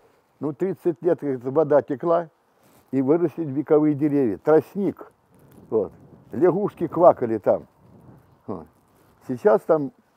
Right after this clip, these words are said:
на части участка работает, ну, сейчас нет, а летом работали люди, выращивали овощи, посадили гектар виноградника.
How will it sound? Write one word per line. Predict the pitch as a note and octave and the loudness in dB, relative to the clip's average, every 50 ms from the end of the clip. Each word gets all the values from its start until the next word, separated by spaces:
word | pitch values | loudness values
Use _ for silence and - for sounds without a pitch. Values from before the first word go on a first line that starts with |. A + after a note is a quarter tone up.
| _ _ _ _ _ _ _ _ _ _ _ _ _ _ _ _ _ _ _ _ _ _ _ _ _ _ _ _ _ _ _ _ _ _ _ _ | _ _ _ _ _ _ _ _ _ _ _ _ _ _ _ _ _ _ _ _ _ _ _ _ _ _ _ _ _ _ _ _ _ _ _ _
на | - A#2+ B2 B2+ C3 A#2+ A2+ - - _ _ _ - - _ _ _ | -6 -2 2 2 2 2 2 0 -4 _ _ _ -20 -20 _ _ _
части | - E3 C#3+ - - - | 2 2 2 2 0 -4
участка | C#3+ C3 - - C3 A2+ - - A#2+ B2 | -6 -4 0 0 0 0 0 -2 0 0
работает, | C3 B2 B2+ C3 B2 - C3 A2 - _ _ _ _ _ _ _ _ _ | 0 2 2 0 -2 -2 -4 -6 -6 _ _ _ _ _ _ _ _ _
ну, | - D3+ C3 | -10 -8 -8
сейчас | - D3+ C3+ - F3+ - G3+ - | -8 -12 -6 -2 -2 -2 -2 -2
нет, | D3 E3 G3+ A3 - - - | -6 -4 -4 -4 -4 -2 2
а | A#2 A2+ G#2+ G#2 - _ _ _ _ _ _ _ _ _ _ _ _ _ | 2 2 2 2 -2 _ _ _ _ _ _ _ _ _ _ _ _ _
летом | A2 C3 F#3 G3 - D#3+ C3 | -2 0 0 2 0 -2 -2
работали | B2 B2+ A#2+ A2+ D3+ E3 - D3 B2 A2 | 0 0 0 0 -2 -4 -4 -4 -6 -8
люди, | F#2+ F#2+ F#2+ G2 G2+ F2+ F#2 F2 E2+ _ _ _ _ _ _ _ | -6 -6 -6 -6 -8 -8 -10 -14 -16 _ _ _ _ _ _ _
выращивали | - G#2 A#2 C#3+ E3 E3 - - - D3 C3+ C3 - | -6 0 2 4 4 4 2 -2 -4 -4 -2 -2 0
овощи, | - A2 A2 G#2 G2+ F#2+ - - - F#2 F#2 - _ _ _ _ _ _ _ _ | 0 2 2 2 0 -4 -8 -12 -18 -20 -20 -20 _ _ _ _ _ _ _ _
посадили | - B2 B2 - D3 C#3 C3+ F3 G3 E3+ C3+ | -10 -10 -4 0 0 0 0 -2 -2 -2 -4
гектар | B2 C3+ A2 - - D#3 D#3 | -4 -4 -4 0 0 0 2
виноградника. | C3+ B2+ C#3 C#3 C3 G2+ G#2 G2+ G#2+ G#2 G2+ F2+ - G#2 E2+ - F#2 E2+ | 2 0 0 0 -2 -2 0 0 0 0 0 -2 -6 -12 -14 -14 -16 -16